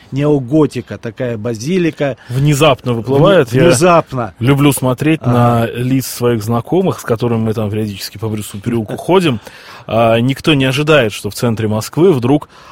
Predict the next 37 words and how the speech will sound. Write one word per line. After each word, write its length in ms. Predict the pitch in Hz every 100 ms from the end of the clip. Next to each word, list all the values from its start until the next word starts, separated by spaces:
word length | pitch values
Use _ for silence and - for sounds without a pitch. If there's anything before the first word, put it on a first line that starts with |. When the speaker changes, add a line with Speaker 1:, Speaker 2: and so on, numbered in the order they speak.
| -
Speaker 2:
а 120 | -
щас 220 | 110 123 104
же 80 |
все-таки 320 | 104 110 - 104
многие 320 | 113 110 101
люди 200 | 104 101
бывают 360 | 113 165 226 -
в 40 |
Европе, 560 | 120 120 117 98 95 92 - - _ _
а, 600 | - 101 101 101 101 98
и, 140 | 98 98
<laughs> 340 | - - -
и, 60 | 135 -
к 40 | -
сожалению, 520 | - 135 143 156 139
к 20 |
сожалению, 400 | 110 143 170 143
можно 220 | 113 110 107
констатировать, 600 | 113 - 120 180 165 123
что 300 | - 120 107 - -
родной 400 | - 117 120 175
город 320 | 156 135 117 -
или 100 | 107
город, 240 | 117 110
где 180 | 104 113
мы 100 | 113
живем, 400 | 110 127 156 190 - - - -
а, 360 | 98 104 107
мы 160 | 113 139
знаем 320 | 131 135 135
хуже, 340 | 120 151 151 120
чем, 380 | - 127 127 117
а, 300 | 101 110 104
какую-нибудь 560 | 104 127 117 104 117
среднестатистическую 1040 | - 120 110 110 - 101 - 120 - - 110
европейскую 440 | 107 113 110 113
столицу. 520 | - 123 117 101 -